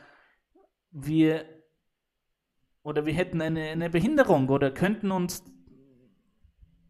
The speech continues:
wir hätten kein, ein Fahrzeug oder nichts.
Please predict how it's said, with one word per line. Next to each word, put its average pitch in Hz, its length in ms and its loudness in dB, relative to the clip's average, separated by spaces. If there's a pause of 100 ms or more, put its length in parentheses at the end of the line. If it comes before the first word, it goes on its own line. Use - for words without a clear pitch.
wir 151 220 -4
hätten 175 240 0
kein, 165 320 -2
ein 143 580 -8
Fahrzeug 202 520 -2
oder 160 160 -2
nichts. - 580 -4